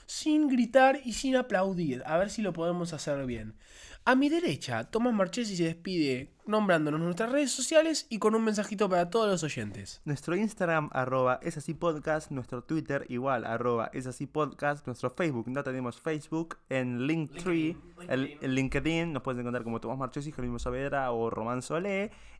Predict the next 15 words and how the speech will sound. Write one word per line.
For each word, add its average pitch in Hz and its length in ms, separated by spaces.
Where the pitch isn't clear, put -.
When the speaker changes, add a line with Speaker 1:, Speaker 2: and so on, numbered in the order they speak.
Speaker 2:
Y 254 240
mi 226 100
mensaje 202 460
final 208 320
para 156 160
decirle 185 240
a 143 60
todas 208 120
las 165 160
audiencias 147 400
que - 80
nos 110 140
están 170 160
escuchando 135 760
es 220 800